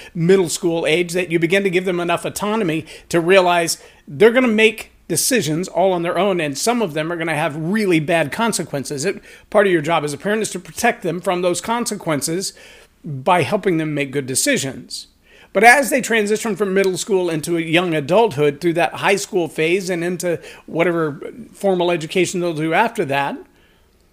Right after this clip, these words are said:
part of our job is to allow them to consequence, to pay the price for stupid mistakes, to find the rewards of great decisions.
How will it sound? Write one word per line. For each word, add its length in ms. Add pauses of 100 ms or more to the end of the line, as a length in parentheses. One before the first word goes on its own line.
(220)
part 180
of 120
our 160
job 340
is 100
to 160
allow 340
them 360
to 100
consequence, 640
to 100
pay 260
the 100
price 320
for 120
stupid 380
mistakes, 500
to 100
find 300
the 60
rewards 480
of 120
great 300
decisions. 600